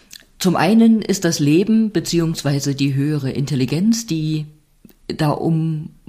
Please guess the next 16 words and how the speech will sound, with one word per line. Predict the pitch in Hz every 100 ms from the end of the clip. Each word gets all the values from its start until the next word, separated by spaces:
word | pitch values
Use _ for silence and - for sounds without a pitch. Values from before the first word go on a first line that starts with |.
| -
uns | - 175 175
herum | 151 143 202 220
ist | 214 -
oder | 135 147 143
über | 208 196
uns | 160 160 151
ist, | - 156 - - - - -
fair | - - 294 277
und, | - 165 151 - -
äh, | 143 131
schickt | - 240 240
uns | - 160 156 - - - - - - - -
eine | 131 143
Botschaft | 143 180 - 160 156
auch, | - 135 139 - -
äh, | - -